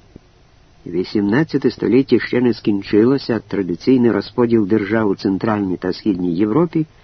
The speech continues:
змінився так, що й упізнати годі. Піднесення Османської імперії наприкінці сімнадцятого століття було пов'язане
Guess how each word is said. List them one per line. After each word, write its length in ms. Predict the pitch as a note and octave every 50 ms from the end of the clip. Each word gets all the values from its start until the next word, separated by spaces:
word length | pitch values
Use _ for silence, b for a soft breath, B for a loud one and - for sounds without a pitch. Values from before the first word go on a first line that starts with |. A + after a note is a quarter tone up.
| b b b b b b b b b b
змінився 560 | - F2+ F2+ G2+ A2+ B2+ D3+ D3 B2+ - A#2+ A2
так, 260 | - B2+ D3+ D3 -
що 160 | - - C3+
й 80 | C3 B2+
упізнати 680 | B2+ A#2 - - A2 F#2+ E2+ E2 G#2 B2+ B2+ - B2+
годі. 400 | A#2 G#2 F#2 D#2 D2 - - - _ _ _ - - _ b b b b b b b b b _ _ _ _ _ _ _ - - _ - - _ _ _ _ - - - - - - _ _
Піднесення 540 | - - F#2 G2 C3 G3+ - - G3 F#3 F3
Османської 600 | D#3+ - - C3+ D#3+ F#3 F#3 E3 - - E3 D3+
імперії 540 | C3+ B2 A2 A2 G2+ G2+ G2+ G#2+ G#2 A2 G#2+
наприкінці 640 | A2 A#2 A2+ - A#2+ A2+ - A#2 A2 G#2+ - C3 B2
сімнадцятого 720 | - - A#2+ A#2+ B2 B2+ B2+ - - C3 C3 C#3 C#3 C#3+
століття 520 | - - - C#3 D3 D#3 E3 D#3 - E3+ C3+
було 220 | - E2+ A2+ C#3
пов'язане 600 | - C#3+ C3+ D#3+ F3+ E3+ E3 D#3+ D#3+ D#3 D3+ D3